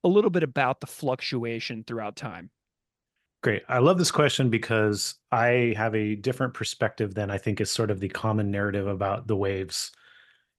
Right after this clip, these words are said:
Speaker 2: And also, I'll say this, I use the term ska pretty liberally,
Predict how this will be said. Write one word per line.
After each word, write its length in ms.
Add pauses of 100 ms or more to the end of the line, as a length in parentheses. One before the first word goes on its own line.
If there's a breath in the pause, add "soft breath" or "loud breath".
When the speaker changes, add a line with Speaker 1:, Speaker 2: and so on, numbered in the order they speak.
Speaker 2:
And 360 (400)
also, 420
I'll 160
say 180
this, 240 (420 soft breath)
I 120
use 200
the 80
term 220
ska 400
pretty 320
liberally, 680